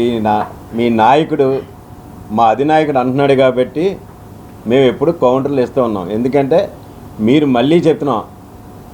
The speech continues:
మీరు మమ్మల్ని తిట్టి ముందు మీ ఓడిని నోరు అదుపులో పెట్టుకోమని మా తరపున మీరు చెప్తారని అంటున్నాం.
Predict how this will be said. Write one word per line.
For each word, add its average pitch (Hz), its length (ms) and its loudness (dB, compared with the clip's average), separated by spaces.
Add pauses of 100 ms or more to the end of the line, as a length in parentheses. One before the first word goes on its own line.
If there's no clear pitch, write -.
(120)
మీరు 151 320 2
మమ్మల్ని 143 340 0 (140)
తిట్టి 175 260 0 (100)
ముందు 151 260 0
మీ 127 80 0 (100)
ఓడిని 143 300 2 (840)
నోరు 165 320 2
అదుపులో 151 420 2
పెట్టుకోమని 131 500 -2 (360)
మా 127 80 4 (140)
తరపున 147 320 -2
మీరు 123 160 -2
చెప్తారని 127 440 -2
అంటున్నాం. 98 280 -10